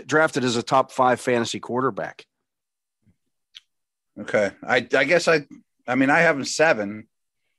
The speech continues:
Speaker 2: I have him behind, like, Jalen Hurts and Herbert.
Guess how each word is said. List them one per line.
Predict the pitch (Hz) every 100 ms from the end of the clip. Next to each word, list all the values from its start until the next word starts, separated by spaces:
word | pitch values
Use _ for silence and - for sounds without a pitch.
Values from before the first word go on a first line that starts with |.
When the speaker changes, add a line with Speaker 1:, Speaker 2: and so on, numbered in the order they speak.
| _ -
Speaker 2:
I | 120
have | 127 127 127 123
him | 120 120
behind, | 120 123 120 117
like, | 110 101 87 -
Jalen | 123 117 113 101
Hurts | 123 120 101 - - -
and | 104 85
Herbert. | 120 120 107 107 104